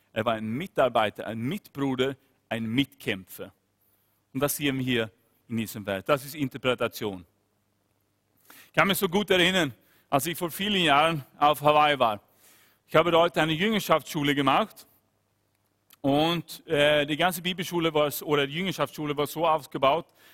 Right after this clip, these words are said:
wir hatten dann drei Monate Unterricht und dann war es, äh, äh, zwei Monate Outreach, also praktisch dann, umsetzen, Anwendung.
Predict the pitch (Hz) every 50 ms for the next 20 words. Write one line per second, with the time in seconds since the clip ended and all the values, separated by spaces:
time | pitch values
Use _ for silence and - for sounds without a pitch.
0 | _ _ _ _ _ 127 127 139 143 - 151 143 139 139 135 131 131 135 135 131
1 | 131 139 143 156 175 180 170 160 156 147 139 143 131 160 220 214 - 185 180 185
2 | 208 185 - _ - - - _ _ _ _ _ _ _ _ _ _ _ - 143
3 | 151 151 131 147 143 147 151 156 156 151 143 143 139 139 147 147 147 139 - -
4 | - - - _ - 139 135 135 135 135 131 131 131 135 131 117 - _ _ _
5 | _ _ _ - 123 127 127 - - - 131 131 139 139 135 131 131 131 123 151
6 | - 113 120 123 120 - 127 113 107 - 135 123 117 139 - - 139 120 120 117
7 | - - 113 - - 123 107 101 95 - 143 139 131 117 - - 117 104 - -
8 | 101 104 - 123 127 127 123 117 107 104 101 98 95 95